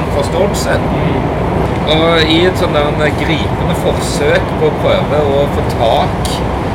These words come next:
Speaker 1: i, liksom, grunnlag til at jeg ble sendt på disse turene ned, disse ringene til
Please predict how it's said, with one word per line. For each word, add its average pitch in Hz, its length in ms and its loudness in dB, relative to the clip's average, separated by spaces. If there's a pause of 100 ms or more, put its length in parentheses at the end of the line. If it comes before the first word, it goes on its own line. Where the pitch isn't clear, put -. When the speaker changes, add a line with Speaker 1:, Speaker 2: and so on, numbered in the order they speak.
(320)
Speaker 1:
i, 160 320 0 (480)
liksom, 147 260 0 (140)
grunnlag 160 600 0 (120)
til - 120 0
at - 140 4
jeg 175 140 -2
ble 156 280 2 (240)
sendt - 580 0
på - 100 -2
disse - 280 -2
turene 135 540 0
ned, 127 300 4
disse - 260 -2
ringene 131 440 0 (100)
til 131 240 2